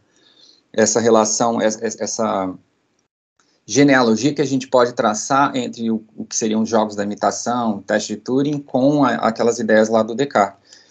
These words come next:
Só que o Descartes tem um ponto de vista negativo pra isso, né? É, ele faz um argumento de impossibilidade. É, não existe a possibilidade de, de um animal ou uma, ou uma máquina se passar por um ser humano,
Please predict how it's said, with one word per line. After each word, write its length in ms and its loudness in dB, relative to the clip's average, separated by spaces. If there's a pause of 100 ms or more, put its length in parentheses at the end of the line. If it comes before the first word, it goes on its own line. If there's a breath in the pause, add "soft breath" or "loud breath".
(120 soft breath)
Só 160 2
que 100 -2
o 20 2
Descartes 340 2
tem 100 -4
um 40 -6
ponto 260 -8
de 80 -12
vista 260 -4
negativo 640 -4
pra 180 0
isso, 280 -2
né? 180 -10 (160)
É, 260 -4
ele 140 -6
faz 240 2
um 80 -6
argumento 380 -6
de 120 -6
impossibilidade. 960 2 (960 soft breath)
É, 320 0
não 160 2
existe 300 0
a 40 0
possibilidade 840 0
de, 440 -8
de 380 -12
um 120 -6
animal 440 0
ou 100 2
uma, 320 -10
ou 100 -6
uma 140 -4
máquina 380 0
se 140 -10
passar 380 2
por 140 -10
um 80 -8
ser 220 0
humano, 520 -2